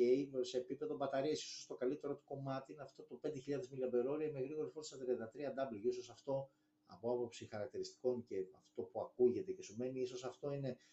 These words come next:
α, το μόνο. Έχει και στερεοχεία, που αν δεν, ε, απατώμε, ξέχασα να το αναφέρω, όπως και, α, ε, θύρα για ακουστικά. Αλλά από εκεί και πέρα, οκ, δεν είναι κάτι ιδιαίτερο, ε, σαν συσκευή και τα διακόσια τριάντα ευρώ, γιατί και η OnePlus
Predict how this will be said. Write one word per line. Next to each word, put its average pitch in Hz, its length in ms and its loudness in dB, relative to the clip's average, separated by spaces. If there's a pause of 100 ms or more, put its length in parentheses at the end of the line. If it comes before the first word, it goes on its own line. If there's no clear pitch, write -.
(280)
α, - 360 -10
το 127 100 4
μόνο. 139 580 2 (1120)
Έχει 127 140 0
και - 80 -4
στερεοχεία, 139 760 2
που 104 220 -8
αν 110 140 -2
δεν, 104 500 -6
ε, 98 160 -8
απατώμε, 101 500 -6
ξέχασα 104 380 -6
να 90 140 -8
το 90 100 -10
αναφέρω, 101 460 -4
όπως - 300 -8
και, 110 380 2
α, 87 420 -8 (680)
ε, 87 220 -8
θύρα 90 500 -6
για 90 380 -10
ακουστικά. 92 760 -8 (720)
Αλλά 247 180 -4
από 180 100 2
εκεί 156 120 -4
και 143 100 -2
πέρα, 156 180 0
οκ, 151 100 -4
δεν 135 320 2
είναι 139 140 -6
κάτι 110 220 -6
ιδιαίτερο, 160 800 0
ε, 127 180 -4
σαν 120 240 -4
συσκευή 104 460 -6
και 185 120 -10
τα 160 140 -4
διακόσια 165 600 -6
τριάντα 151 340 0
ευρώ, 139 280 2
γιατί 175 200 -2
και 151 120 -10
η 143 80 -10
OnePlus 156 360 -4